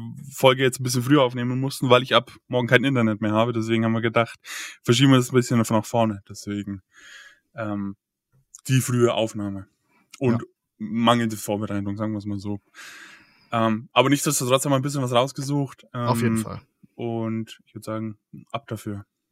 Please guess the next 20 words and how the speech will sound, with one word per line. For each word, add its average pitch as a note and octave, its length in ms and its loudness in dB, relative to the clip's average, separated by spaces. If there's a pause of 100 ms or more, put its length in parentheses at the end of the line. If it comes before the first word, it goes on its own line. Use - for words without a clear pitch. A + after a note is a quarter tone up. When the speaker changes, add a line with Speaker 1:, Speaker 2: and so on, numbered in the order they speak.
(680)
Speaker 2:
Ja, G3 140 4
lass D3 180 2
uns, - 240 4
äh, D3+ 100 4
raushauen. A#2 680 0 (140)
Es, - 240 0
äh, C#3+ 400 6 (120)
war D3+ 120 8
kein E3 160 2
schönes E3 240 4
Spiel. C3+ 320 2 (720)
Speaker 1:
Ja, B2 320 0 (180)
leider B2 300 -2
nicht. A#2 280 -4
Speaker 2:
Soll D#3 220 8
ich's, - 320 2
äh, D3+ 160 4
äh, F3 180 4
es F#3 200 6
war F#3 260 10